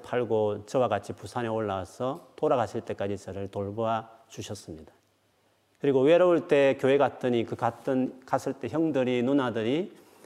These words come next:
정말 끝까지 사랑해줬고 때로는 불쌍하게 여겼는지 집에 데려가서 어머니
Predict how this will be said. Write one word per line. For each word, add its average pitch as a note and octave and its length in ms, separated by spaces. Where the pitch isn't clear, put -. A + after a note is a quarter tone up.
정말 C#3 460
끝까지 E3 340
사랑해줬고 B2+ 920
때로는 C#3 420
불쌍하게 C3 460
여겼는지 A2+ 420
집에 A#2 300
데려가서 G2+ 720
어머니 A2+ 500